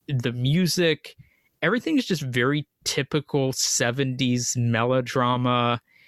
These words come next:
made for T V movie feel that, like, even if you don't like these kinds of movies, you're not terribly put off by it. At least that's my experience. So I have talked with people about this movie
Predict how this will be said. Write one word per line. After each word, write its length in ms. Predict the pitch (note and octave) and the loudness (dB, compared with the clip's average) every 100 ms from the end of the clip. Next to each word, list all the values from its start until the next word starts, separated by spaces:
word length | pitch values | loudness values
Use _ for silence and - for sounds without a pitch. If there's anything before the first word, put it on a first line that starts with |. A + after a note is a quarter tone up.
| _ _ | _ _
made 400 | C3+ C3 C3+ C#3 | 0 2 2 0
for 120 | D#3 | -2
T 340 | C#3+ - D3+ C3+ | -4 -2 0 0
V 240 | C3 C3 | 2 2
movie 480 | C3 B2+ B2 A#2+ A2+ | 2 0 0 0 -2
feel 560 | - A#2 A#2 A2 A2 - _ - - | -2 -2 2 2 0 -2 _ -20 -4
that, 280 | B2+ A#2+ - _ _ C#3 | 0 0 -2 _ _ -6
like, 160 | C3+ | -2
even 200 | F#3 G3+ | 0 0
if 140 | A#3+ G3 | 0 0
you 80 | |
don't 180 | E3+ E3 - | -2 -2 -6
like 320 | A2+ A2 B2 - | -2 -2 -2 -2
these 180 | E3+ | -4
kinds 340 | - F#3 F#3 F3+ | 0 0 0 2
of 60 | |
movies, 600 | F#3+ G3+ G3+ G#3+ G#3 - - _ _ _ _ _ _ _ - | 2 2 2 0 0 -4 -6 _ _ _ _ _ _ _ -6
you're 300 | D#3 C#3 E3 | 0 2 2
not 280 | G3 - | 2 0
terribly 520 | - F3+ E3+ E3 D3+ D3 | -4 0 2 2 0 -2
put 240 | - C3+ | -2 0
off 340 | A#2 C#3 - - | 2 0 -4 -6
by 200 | G2 F#2+ | -4 -2
it. 200 | F#2+ - _ _ _ _ _ _ | -4 -8 _ _ _ _ _ _
At 140 | D#3 D#3 | -2 0
least 220 | E3 - | 0 0
that's 220 | D#3 D3+ | -2 0
my 220 | C#3 B2+ | 0 2
experience. 840 | A#2+ - - G2 F2 D#2 - - - _ _ _ _ _ _ | 0 -4 -6 -4 -4 -8 -8 -10 -14 _ _ _ _ _ _
So 320 | - A3 F#3+ - - | -2 0 0 -4 -4
I 180 | E3+ G#3+ | 0 2
have 680 | G3 - G3 F#3+ G3 - - _ _ _ _ _ _ _ | 0 0 2 4 2 -2 -16 _ _ _ _ _ _ _
talked 420 | - D#3 D3+ - D3 | -4 0 0 -2 -4
with 160 | A#2+ | -4
people 320 | - B2 - | -4 -6 -2
about 320 | A#2 A#2+ A2 - | -2 0 -4 -2
this 240 | A2+ - | -4 -2
movie 520 | A2+ A2 A2 G2+ F#2+ | -2 0 0 -2 -4